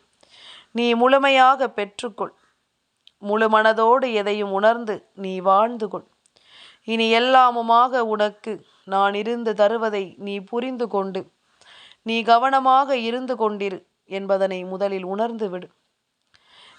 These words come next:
எதை எதையும் எதிர்பார்த்து இந்த வாழ்க்கை உனக்கு நடத்துகின்ற இந்த விஷயங்களை எல்லாமும் என் குழந்தை நீ சரியாக தெரிந்து கொண்டாலே அது போதும். இனி என்ன நடக்கும் என்பதும்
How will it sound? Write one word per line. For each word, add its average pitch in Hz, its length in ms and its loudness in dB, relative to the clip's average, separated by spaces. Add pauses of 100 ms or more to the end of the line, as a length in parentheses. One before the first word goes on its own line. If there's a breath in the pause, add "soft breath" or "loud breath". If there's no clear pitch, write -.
எதை 214 260 4
எதையும் 247 420 2
எதிர்பார்த்து 226 760 2 (440)
இந்த 208 280 0
வாழ்க்கை 220 520 2
உனக்கு 196 420 -4
நடத்துகின்ற 226 800 -2
இந்த 196 280 -2
விஷயங்களை 202 640 -4
எல்லாமும் 190 580 -4 (640 soft breath)
என் 214 240 0
குழந்தை 240 440 0 (300)
நீ 196 220 -8
சரியாக 220 680 2
தெரிந்து 233 460 -4
கொண்டாலே 196 640 -2
அது 185 260 -8
போதும். 202 420 -6 (720 soft breath)
இனி 226 300 -4
என்ன 240 280 0
நடக்கும் 240 560 0
என்பதும் 196 460 -2